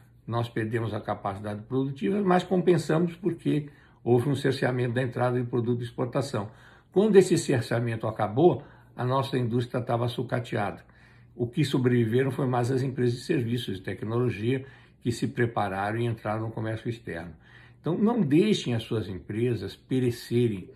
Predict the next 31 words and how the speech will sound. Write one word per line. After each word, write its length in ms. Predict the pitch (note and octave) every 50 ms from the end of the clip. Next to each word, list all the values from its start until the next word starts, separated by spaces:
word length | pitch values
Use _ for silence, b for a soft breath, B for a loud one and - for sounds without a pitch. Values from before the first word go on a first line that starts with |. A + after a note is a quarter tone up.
| B B B B B B B B B -
por 200 | - B2+ C3 A#2
idade, 680 | A#2+ G2+ F#2 F2+ G2+ G#2 F#2+ F#2 F#2 F2 - - - - B B B B
por 120 | B A#2 A2
falência 420 | - B2 B2 B2+ C3+ A#2+ - A#2+
múltipla 540 | A2+ A#2 A#2+ B2 A#2 - - - - - A2+
de 160 | G#2 G2+ G2+
órgãos, 520 | G2 G2 F#2+ F#2 D#2+ F2+ F2 D2+ D2 - - B B B B B
por 100 | B2 A2+
não 140 | A#2+ D3 D3
poder 460 | D3 - B2 A2+ G#2 B2+ C#3 C3 A#2+
ter 160 | - - A#2+
capacidade 680 | A2+ - A#2 A2 - A#2 A2 - - A2 A2 G#2+ G2+ G2
competitiva, 840 | - G2 G2 - F#2+ F2+ - - - - - G2 F#2+ F2 - F#2+ - -
por 160 | - A#2+ G#2+
não 220 | G#2+ A#2+ C3 C#3 C#3
inovarem. 640 | C3 B2 A2+ G2 F2+ F2+ F#2+ F#2 F#2 F2 D2+ D2 - B B B B B B B B B B B -
A, 520 | A2 A#2+ A#2 - A2+ A#2 A2+ - - A#2
a, 20 | A2+
a 40 |
vida 440 | G#2+ - A#2+ C3 F3 G3 C#3 C3 A#2+
no 260 | A2 G#2+ G2+ F#2 F#2 - - - - - - -
mercado 460 | A2 G2+ G2 - - A2+ G#2 G2+ G#2
internacional 880 | G2+ G2 - F#2+ F#2+ F#2 F2+ - - E2+ F2 G2+ A#2 A#2+ G#2+ - - B B B B B B B B
dá 240 | A2+ B2 D3 D#3 D3+
a 240 | C#3 - A2 G#2+ G#2
cada 340 | - - B2 B2+ A#2 A#2 A#2
um 140 | A2+ G#2+
de 120 | F#2 F2+ F2
nós 400 | F#2 G#2 A#2+ B2+ A#2+ A2 - - B B B B B B
a 80 | A#2+
disposição, 1000 | B2 B2 C#3+ - - - - D#3 C#3+ B2 D3+ C3+ - - - B2 A#2+ A2+ G#2 -